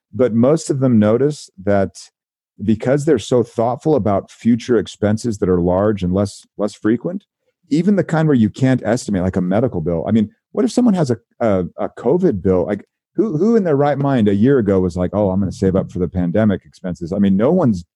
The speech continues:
no one would do that. So there's an interesting thing here where we, we just try and think as much as we can ahead,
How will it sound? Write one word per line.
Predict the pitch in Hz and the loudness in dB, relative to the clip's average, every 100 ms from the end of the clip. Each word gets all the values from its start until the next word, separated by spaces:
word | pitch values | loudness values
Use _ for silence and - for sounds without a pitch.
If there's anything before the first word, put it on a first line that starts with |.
| _ | _
no | 139 180 | -6 -2
one | 220 135 | 0 0
would | 98 85 | 0 0
do | 104 | 0
that. | 95 - | 0 -2
So | 127 113 - _ _ _ _ | 0 0 -2 _ _ _ _
there's | 143 139 | -2 -2
an | - | -4
interesting | 151 170 175 156 131 | -6 -4 -4 -2 -4
thing | - 180 | -2 0
here | 165 135 | 2 4
where | 117 | 4
we, | 110 107 98 _ - | 4 2 0 _ -4
we | 131 | 0
just | 180 180 | 0 -2
try | 180 | -2
and | 135 | -2
think | 110 151 156 151 - | -2 -2 -2 -4 -4
as | 110 98 | -2 0
much | 123 143 | 0 -2
as | 139 | -2
we | 131 | -2
can | - 120 | 0 0
ahead, | 95 120 147 101 | 2 2 2 0